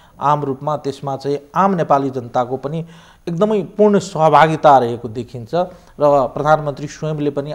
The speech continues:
आफैले पनि समृद्ध नेपाल नै र सुखी नेपाली चाहिँ हाम्रो मूल लक्ष्य हो, जुन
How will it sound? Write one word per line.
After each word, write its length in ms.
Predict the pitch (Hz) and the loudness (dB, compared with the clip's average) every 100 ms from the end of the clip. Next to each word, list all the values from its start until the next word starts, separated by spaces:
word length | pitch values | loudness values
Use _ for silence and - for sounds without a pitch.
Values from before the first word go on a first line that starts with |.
| - | -8
आफैले 440 | 135 139 160 147 | -6 -2 -2 -2
पनि 300 | 135 143 185 - _ _ _ - | -2 -4 -6 -10 _ _ _ -4
समृद्ध 380 | 175 165 170 151 | -2 0 0 0
नेपाल 480 | 180 196 170 151 156 | 0 0 4 4 4
नै 240 | 170 147 - - _ _ _ _ 135 | -2 -6 -12 -20 _ _ _ _ -4
र 80 | 143 | -4
सुखी 280 | 160 - | -4 -6
नेपाली 400 | 156 135 135 139 | -4 0 0 0
चाहिँ 200 | 131 135 | -6 -6
हाम्रो 300 | 127 127 131 - _ - | -6 -4 -6 -8 _ -8
मूल 360 | 156 170 143 147 | -2 0 2 2
लक्ष्य 240 | 175 - | 0 -2
हो, 220 | 127 131 | -4 -4
जुन 300 | 117 123 117 | -6 -10 -12